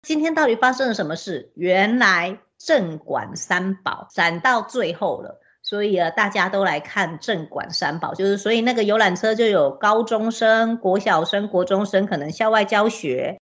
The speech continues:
然后还有很多老人家都知道这些名画，可是可能没有看过，所以大家就从台湾的四处，然后特地来看这个展。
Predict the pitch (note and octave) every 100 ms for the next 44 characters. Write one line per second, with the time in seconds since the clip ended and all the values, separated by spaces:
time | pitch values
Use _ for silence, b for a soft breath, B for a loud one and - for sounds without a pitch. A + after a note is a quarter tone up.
0 | - E3 G3 F#3+ F3 F#3 F#3 E3 D#3 F3+
1 | F#3 G3 F#3+ D#3+ D#3+ E3+ F3 G3 - G3+
2 | F#3+ F#3 F#3+ G3 _ _ - A3+ A3+ B3
3 | B3+ A#3 A#3+ A#3 A3 G#3+ E3 E3 F#3+ A3+
4 | F3+ D3+ D#3+ D#3+ F#3 D#3+ D#3+ E3 G#3 G3
5 | - A#3+ F#3+ E3+ G#3 F3 - _ _ -
6 | G#3+ A3 G3+ G#3 G#3+ G#3 E3 E3 - G3
7 | F3+ F#3+ F3 D#3 D#3+ - A#3+ F3+ - A3
8 | D3 D#3 C3 D#3 D3 - B3+ G3 G3+ E3
9 | - - D#3+ D3+ E3 C3 - - -